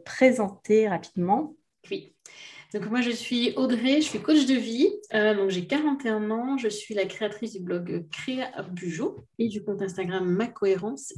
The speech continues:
Speaker 2: Et ma mission, c'est, euh, d'aider les femmes débordées, euh, qui se sont perdues en chemin à reprendre leur vie en main.
Speaker 1: Une belle mission. Et donc, qu'est-ce que tu fais concrètement ? Qu'est-ce que tu proposes aujourd'hui, euh ?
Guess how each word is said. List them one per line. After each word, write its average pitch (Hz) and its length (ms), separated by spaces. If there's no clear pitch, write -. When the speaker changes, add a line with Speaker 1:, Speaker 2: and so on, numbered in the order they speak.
Speaker 2:
Et 220 260
ma 226 160
mission, 269 640
c'est, 220 440
euh, 185 140
d'aider 214 300
les 208 120
femmes 196 380
débordées, 208 840
euh, 175 300
qui - 180
se 175 80
sont 175 300
perdues 220 540
en 214 80
chemin 185 600
à 233 120
reprendre 180 540
leur 196 220
vie 208 140
en 175 80
main. 156 200
Speaker 1:
Une 165 100
belle 190 240
mission. - 300
Et 202 60
donc, 202 300
qu'est-ce 294 280
que 247 840
tu - 180
fais 233 480
concrètement ? 202 560
Qu'est-ce 226 160
que 208 80
tu 180 160
proposes 208 800
aujourd'hui, 190 640
euh ? 180 160